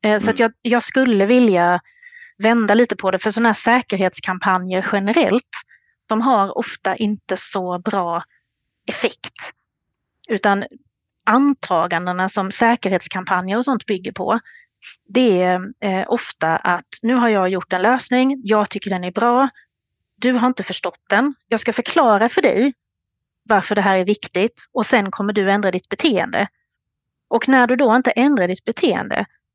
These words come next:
Speaker 1: då tycker jag att du är lite dum. Jag tycker nästan att du är lite lat. Men det är jättesvårt det här. Och vi som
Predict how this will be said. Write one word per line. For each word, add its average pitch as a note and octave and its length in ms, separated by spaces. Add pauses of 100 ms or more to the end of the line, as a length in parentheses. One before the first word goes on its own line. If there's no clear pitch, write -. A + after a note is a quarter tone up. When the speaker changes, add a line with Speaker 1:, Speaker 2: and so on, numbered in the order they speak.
(280)
Speaker 1:
då A#3 80
tycker G#3+ 360
jag D4+ 280
att F#3+ 120
du G3 140
är F#3+ 40
lite G3+ 200
dum. A3+ 340
Jag G3+ 120
tycker B3+ 180
nästan C4 300
att G#3+ 140
du B3 120
är G#3+ 60
lite G3+ 200
lat. - 380 (500)
Men G#3 540
det G#3 180
är F#3 320 (480)
jättesvårt - 800 (200)
det G#3 60
här. F3+ 340
Och A3 160
vi G#3 440 (240)
som G3 440